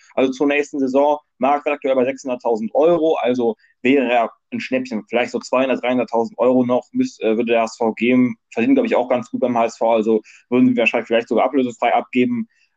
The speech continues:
ist ein solider Innenverteidiger, hat Bundesliga-Erfahrung. Ich bin Fan von ihm persönlich, also ich finde, da kann man nicht viel falsch machen für die geringe Ablöse, die wahrscheinlich dann, äh, aufgeboten wird. Ja, ähm, dann bewert du erstmal meinen Transfer.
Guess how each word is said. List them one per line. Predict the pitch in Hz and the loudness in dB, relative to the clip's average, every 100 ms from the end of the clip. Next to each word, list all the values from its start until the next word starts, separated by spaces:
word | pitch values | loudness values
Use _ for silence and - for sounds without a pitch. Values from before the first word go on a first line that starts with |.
| _ | _
ist | 139 | 0
ein | 135 | 2
solider | 127 123 131 | 4 4 2
Innenverteidiger, | 156 156 156 139 139 | 0 -2 -2 2 2
hat | 127 - | 0 -4
Bundesliga-Erfahrung. | 147 139 135 127 127 135 127 127 127 127 - _ _ _ _ _ _ - | -6 -4 0 0 0 0 0 2 2 0 -6 _ _ _ _ _ _ -2
Ich | 165 | 0
bin | 156 135 | 2 2
Fan | 139 156 | 2 -2
von | - 151 | -2 -2
ihm | 151 | 0
persönlich, | 151 135 156 165 156 - _ _ 123 | 0 2 2 2 0 -4 _ _ -4
also | 123 127 - - | 0 -2 -4 -12
ich | - | -6
finde, | 123 120 117 | -2 0 0
da | |
kann | 127 | 0
man | 127 | 0
nicht | 135 135 | 0 0
viel | 127 | 0
falsch | 139 143 139 | 0 0 0
machen | 139 139 135 | 0 0 -4
für | - | -4
die | 131 | -4
geringe | 131 127 131 120 | 0 0 2 0
Ablöse, | - 131 123 113 | 0 -2 -2 -4
die | 120 | -2
wahrscheinlich | 110 120 117 | -2 -4 -4
dann, | 117 113 - | -6 -8 -4
äh, | 90 | 0
aufgeboten | 90 120 - 113 127 127 113 | 2 0 -2 0 0 0 0
wird. | 120 120 - _ _ _ _ _ _ _ _ _ | 2 0 -4 _ _ _ _ _ _ _ _ _
Ja, | - 156 131 - _ _ - | -2 -2 -2 -10 _ _ -12
ähm, | 123 123 104 - _ _ - | -10 -8 -10 -12 _ _ -4
dann | 127 131 127 - _ _ | -2 -2 -8 -14 _ _
bewert | 127 139 135 135 | -2 0 0 0
du | 131 | 0
erstmal | 127 113 | 0 0
meinen | 110 110 | 0 -2
Transfer. | - 104 - 95 | -8 -12 -8 -8